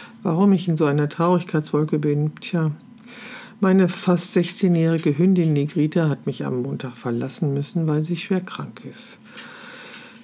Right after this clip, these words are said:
Negrita hat mich vieles gelehrt in der Zeit, in der wir zusammengelebt haben, und jetzt lehrt sie mich, dass ich sie liebevoll loslassen muss.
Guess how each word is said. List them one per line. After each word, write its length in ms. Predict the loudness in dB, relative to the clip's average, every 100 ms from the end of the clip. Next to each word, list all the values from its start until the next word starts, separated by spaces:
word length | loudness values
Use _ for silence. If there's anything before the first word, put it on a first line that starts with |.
| 0
Negrita 520 | 4 6 6 6 6
hat 180 | 6 6
mich 160 | 4 4
vieles 320 | 2 2 2
gelehrt 420 | 4 4 6 4
in 120 | 2
der 160 | 0 -2
Zeit, 260 | 0 0 0
in 100 | 0
der 160 | 2
wir 120 | 2
zusammengelebt 840 | 2 2 4 4 4 4 4 2 2
haben, 280 | 2 2
und 160 | 2 2
jetzt 220 | 2 2
lehrt 300 | 2 4 2
sie 120 | 2
mich, 340 | 4 4 2 0
dass 240 | -4 0
ich 240 | -4 -4 -4
sie 140 | 0
liebevoll 540 | 2 0 -2 -2 0
loslassen 680 | 2 2 -2 -4 -8 -6 -6
muss. 320 | -6 -6 -10